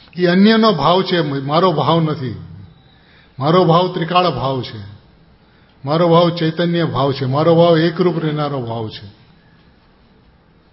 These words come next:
પરિણામના ભાવો એ અન્ય દ્રવ્યનો ભાવ છે. જેને શુદ્ધાત્મા ઉપર દ્રષ્ટિ થાય છે,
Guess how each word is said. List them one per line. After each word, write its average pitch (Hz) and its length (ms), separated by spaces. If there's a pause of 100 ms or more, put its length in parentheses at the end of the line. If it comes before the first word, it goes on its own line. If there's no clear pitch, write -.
(440)
પરિણામના 160 580
ભાવો 139 680 (1700)
એ 135 100
અન્ય 147 280
દ્રવ્યનો 131 440
ભાવ 104 320
છે. - 200 (3750)
જેને 165 300
શુદ્ધાત્મા 170 680
ઉપર 170 300
દ્રષ્ટિ 156 400
થાય 156 260
છે, 160 180